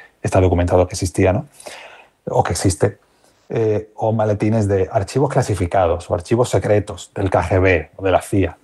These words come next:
etcétera. Eh, y son ediciones m-, muy limitadas. Por ejemplo, la, el, la edición Blue Comrade, ¿no? El camarada azul, pues, pues solo hay cuatro,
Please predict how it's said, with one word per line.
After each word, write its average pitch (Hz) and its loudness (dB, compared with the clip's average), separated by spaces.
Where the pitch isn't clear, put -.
etcétera. 98 -2
Eh, 98 2
y 117 0
son 117 0
ediciones 117 2
m-, 107 2
muy 117 2
limitadas. 101 0
Por - -4
ejemplo, 95 0
la, 90 2
el, 98 2
la 92 2
edición 107 0
Blue 117 2
Comrade, 117 0
¿no? 127 2
El 107 -2
camarada 98 2
azul, 131 -2
pues, 90 -4
pues 95 -4
solo 101 0
hay 101 2
cuatro, 101 -2